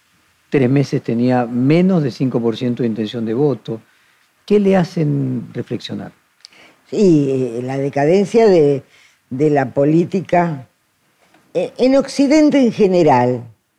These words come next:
Speaker 2: pero en Latinoamérica es muy notable, muy notable. La falta de credibilidad de la gente en que la, l-, los políticos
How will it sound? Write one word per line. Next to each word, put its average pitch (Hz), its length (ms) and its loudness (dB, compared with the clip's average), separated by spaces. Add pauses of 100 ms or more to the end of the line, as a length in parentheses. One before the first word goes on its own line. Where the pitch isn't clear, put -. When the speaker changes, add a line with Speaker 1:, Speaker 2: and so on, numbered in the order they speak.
(1040)
Speaker 2:
pero 175 920 4
en 175 180 -2
Latinoamérica 208 880 0
es 175 100 2
muy 180 320 -2
notable, 151 720 0 (460)
muy 175 300 -2
notable. 110 600 -4 (1040)
La 151 260 2
falta 165 380 0
de 156 200 4
credibilidad 151 960 2
de 135 540 0
la 139 160 -2
gente 170 640 0 (640)
en 147 120 -4
que 156 140 0
la, 143 340 2
l-, 127 840 -4
los 135 140 -4
políticos 175 880 0